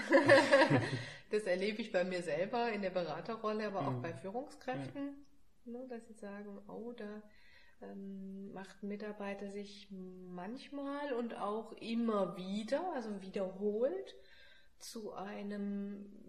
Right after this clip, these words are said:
Speaker 1: mehr hilflosen Mitarbeiter,
Speaker 2: Mhm.
Speaker 1: weil er etwas, und da bin ich eher auf der verdeckten Ebene,
Speaker 2: Mhm.
Speaker 1: weil er auf der verdeckten Ebene etwas möchte.
Speaker 2: Ja.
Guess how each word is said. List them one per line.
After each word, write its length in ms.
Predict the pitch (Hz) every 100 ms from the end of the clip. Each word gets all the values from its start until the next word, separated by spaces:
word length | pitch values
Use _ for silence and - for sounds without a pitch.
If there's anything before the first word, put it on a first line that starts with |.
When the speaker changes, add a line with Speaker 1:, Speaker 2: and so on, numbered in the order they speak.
| - 202 196
Speaker 1:
mehr 300 | 196 196 196
hilflosen 800 | 196 262 302 - 202 190 190 185
Mitarbeiter, 880 | 185 185 185 170 165 185 - 233 262
Speaker 2:
Mhm. 180 | 131 143 - - - 180
Speaker 1:
weil 260 | 190 202
er 120 | 196 196
etwas, 460 | 202 247 262 -
und 400 | 202 202 - -
da 40 | 208
bin 160 | 208
ich 180 | 202 -
eher 280 | 214 208 -
auf 260 | - - - - -
der 400 | - 208 196 190
verdeckten 600 | - - 240 - - 208
Ebene, 500 | - 190 208 208 240
Speaker 2:
Mhm. 300 | 151 135 147 - - - -
Speaker 1:
weil 140 | 202 196
er 60 |
auf 80 | -
der 120 | 196
verdeckten 520 | - 180 180 180 208 180
Ebene 440 | 180 196 208 202
etwas 320 | 202 - 220
möchte. 420 | 220 285 - 196 147 - -
Speaker 2:
Ja. 120 | -